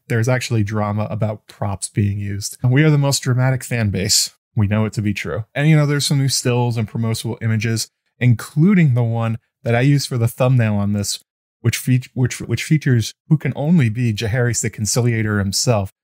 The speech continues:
supposedly at the Great Council of one oh one and looking half a corpse, basically. There's also some interesting stuff like a possibly sticky egg, two young friends in front of a weird tree in King's Landing, which totally isn't foreshadowing anyway. Don't interpret it that way.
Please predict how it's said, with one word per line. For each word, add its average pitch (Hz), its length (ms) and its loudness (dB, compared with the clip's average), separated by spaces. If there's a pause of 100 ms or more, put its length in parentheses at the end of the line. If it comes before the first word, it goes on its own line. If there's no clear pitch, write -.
(240)
supposedly 123 880 0
at 113 200 -2
the 120 80 0
Great 117 280 -2
Council 113 460 -2
of 104 100 -4
one 113 120 -2
oh 104 80 -2
one 107 360 -2 (360)
and 104 180 0 (160)
looking 113 680 0
half 127 340 0
a 107 40 -6
corpse, - 440 -4
basically. - 640 -6 (400)
There's 113 100 0
also 120 300 2
some 107 320 0
interesting 113 400 -2
stuff 117 260 -2
like 101 140 -4
a 98 80 -14
possibly 107 480 -2
sticky - 520 -4
egg, 131 440 0
two 127 240 2
young 113 340 0
friends 113 400 0
in 110 60 -4
front 110 180 -4
of 101 60 -4
a 101 80 -4
weird 113 420 -2
tree 117 320 -2
in 104 80 -2
King's 107 340 -2
Landing, 120 400 0
which 110 240 -2 (300)
totally 165 420 4
isn't 135 220 2
foreshadowing 113 640 -2
anyway. 110 400 0
Don't 107 280 -2
interpret 135 500 -2
it 127 60 -8
that 127 200 0
way. 123 260 -2